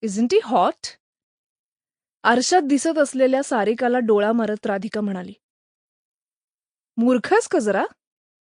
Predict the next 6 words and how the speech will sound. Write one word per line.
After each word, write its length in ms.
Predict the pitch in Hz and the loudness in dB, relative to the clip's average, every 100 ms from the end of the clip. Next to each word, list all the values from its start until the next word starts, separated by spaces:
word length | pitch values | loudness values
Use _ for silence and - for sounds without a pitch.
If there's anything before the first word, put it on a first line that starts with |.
| _ _ _ _ _ - | _ _ _ _ _ -6
This 180 | 240 311 | -2 2
is 100 | 269 | 2
not 140 | 262 - | 2 0
funny." 360 | - 220 226 - _ _ _ _ _ _ _ _ _ _ _ _ _ _ _ _ _ | -2 0 -2 -6 _ _ _ _ _ _ _ _ _ _ _ _ _ _ _ _ _
"एक 200 | - 427 | 2 2
मिनिट, 400 | 508 523 349 196 | 6 6 6 4